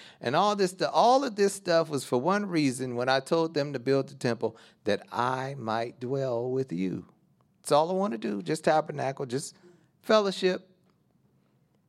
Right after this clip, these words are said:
More power lies in his ability to change us than to change our situation.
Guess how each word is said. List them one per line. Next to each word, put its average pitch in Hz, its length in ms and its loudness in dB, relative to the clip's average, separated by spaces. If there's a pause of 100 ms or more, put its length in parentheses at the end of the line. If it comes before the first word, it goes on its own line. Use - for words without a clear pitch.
(580)
More 170 280 6
power 165 520 2
lies 120 340 2
in 107 80 -4
his 117 200 -2
ability 113 480 0
to 95 100 0
change 113 400 -2
us 127 260 0
than 95 200 -4
to 95 100 -6
change 101 320 -4
our 90 100 2
situation. 104 800 -2